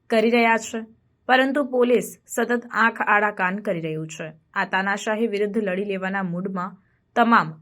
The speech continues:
લારી પાથરણાવાળા ભાઈઓ અને બહેનો હોય તેમ લાગી રહ્યું છે અને તેઓનું કહેવું છે કે જ્યાં સુધી ફરિયાદ લખાશે નહીં, ત્યાં સુધી આંદોલનમાંથી ઊભા નહીં થઈએ.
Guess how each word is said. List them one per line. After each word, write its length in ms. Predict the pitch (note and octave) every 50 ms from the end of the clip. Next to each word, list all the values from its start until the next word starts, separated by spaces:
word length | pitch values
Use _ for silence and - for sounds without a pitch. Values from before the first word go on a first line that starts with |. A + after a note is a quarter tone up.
| -
લારી 340 | F#3+ G#3 G3+ G3+ A3 A#3+ A#3+
પાથરણાવાળા 760 | - A3 G3 F#3+ G3+ G3+ G3+ G3+ G3+ G3+ F#3+ F3+ F3+ F#3 G3
ભાઈઓ 360 | F3+ F3 E3 E3 E3+ F#3 G#3 G3+
અને 160 | G3 G3+ G3
બહેનો 340 | F3 D#3+ D3 D#3+ F3+ F#3 F#3
હોય 220 | E3 E3+ F#3 G3+ G#3
તેમ 240 | G#3 G3 F#3+ G3 G3
લાગી 280 | F3+ D#3 D#3 D#3 F3
રહ્યું 240 | E3 D#3 D3+ D3+ D3+
છે 200 | - - E3+ D#3 - - _ _ _ _ _ _ _ _
અને 180 | G#3+ A#3 B3 B3+
તેઓનું 400 | B3 B3+ A#3+ A#3+ B3+ C4 C4 B3
કહેવું 300 | A#3+ A3+ A#3 A#3 B3 A#3+
છે 160 | A#3+ B3 A3+
કે 160 | A3+ B3 B3
જ્યાં 200 | G3 F#3+ G3 G#3
સુધી 280 | A3+ A3+ G#3+ F#3+ G#3+ A3+
ફરિયાદ 380 | A3 G#3 F#3 E3+ F3 F#3+ F#3+ F#3+
લખાશે 480 | D#3+ D3 - - F3+ F#3 F#3 - G#3+
નહીં, 280 | G3 G3+ G3 A3+ A#3 A3+
ત્યાં 200 | B3+ F3+ E3+ F#3+
સુધી 380 | F3+ - E3+ E3 F#3+ G3+ G3+ -
આંદોલનમાંથી 720 | F#3 E3+ E3+ E3 E3+ F3 F3 E3+ E3 D#3+ E3 F3+ A#3 A3+
ઊભા 280 | - F3+ D#3+ E3 F#3 G#3
નહીં 320 | G3+ E3+ D#3 D3+ F3+ F3
થઈએ. 340 | F3 E3+ D#3 D3+ D#3 D#3 -